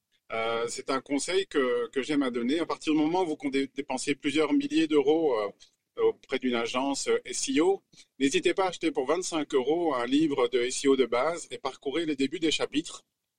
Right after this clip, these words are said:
pour vous donner, euh, avant de rencontrer, euh, l'agence, vous donner un aperçu de ce qu'est le, le S E O. Je vais laisser, euh, David, euh, recommander, euh, quelque part un ou deux ou trois livres, peut-être dans le Discord, qui seraient pertinents à lire. Mais j'encourage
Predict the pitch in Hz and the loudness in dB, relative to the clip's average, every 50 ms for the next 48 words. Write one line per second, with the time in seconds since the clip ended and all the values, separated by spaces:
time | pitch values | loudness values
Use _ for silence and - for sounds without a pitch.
0 | _ - 143 131 131 151 147 143 147 143 156 160 170 170 165 143 135 127 - - | _ 4 4 4 4 4 4 4 6 6 6 4 6 4 4 4 2 2 0 0
1 | 131 127 117 135 156 165 165 151 147 123 131 123 - - 120 113 - - 143 135 | -2 -2 0 0 0 0 0 0 0 0 -2 -4 -6 -8 -12 -12 -8 -4 -2 -2
2 | 135 127 110 107 104 104 107 107 - 127 131 143 151 160 - - - _ _ _ | 0 0 0 -2 -2 -2 -2 -2 -2 0 0 0 0 -2 -4 -6 -12 _ _ _
3 | _ _ _ _ _ _ _ - - - - - 123 120 139 131 131 135 135 127 | _ _ _ _ _ _ _ -20 -20 -20 -12 -4 0 2 4 4 4 4 2 2
4 | 127 131 - 147 135 - - - 160 143 131 120 - - - 120 110 110 117 113 | 0 2 2 0 0 0 -2 -2 -2 0 0 -2 0 0 -2 -2 0 0 0 0
5 | 113 - - 120 117 113 113 - - - 120 139 170 - - _ _ - - - | 0 2 2 2 2 2 2 0 4 6 6 6 6 4 0 _ _ -20 -20 -20
6 | - - - 107 113 123 135 139 139 143 135 - 156 156 156 160 151 135 131 127 | -20 -10 -2 0 4 6 6 8 8 6 4 4 2 4 6 8 8 8 8 6
7 | 127 131 127 120 - 143 143 135 135 160 180 - - 123 117 113 110 139 135 - | 4 4 2 2 2 4 4 4 2 0 -2 0 2 4 4 4 4 4 2 2
8 | - 135 127 127 127 127 120 135 143 147 139 127 110 101 - 110 - - 113 - | 2 2 2 2 2 0 0 0 2 2 2 2 0 -2 -4 -6 -6 -6 -4 -2
9 | 123 120 - - - 143 147 143 135 127 117 135 139 135 127 - - - 131 123 | -2 -4 -4 -4 -6 -4 -4 -2 -2 -2 0 0 0 0 -2 -2 -2 -2 0 0
10 | 127 135 139 139 131 113 113 110 - 117 117 117 120 120 117 120 117 - - 143 | 2 0 0 0 0 -2 -2 -2 -2 -4 -4 -4 -4 -6 -6 -6 -6 0 2 2
11 | 143 135 - - - _ _ _ - _ _ _ - - 123 - - 123 - - | 2 2 0 -4 -8 _ _ _ -20 _ _ _ -12 -10 -8 -4 -2 0 0 0
12 | 139 - - - - 127 131 135 135 135 131 123 117 - - 113 113 120 135 170 | 0 -2 0 2 4 4 4 4 4 2 2 0 0 -2 -2 -2 0 0 0 -2
13 | 269 - - - - 110 113 120 120 113 139 139 143 151 143 | -2 -4 -6 -6 -4 -2 0 0 0 2 4 4 6 4 4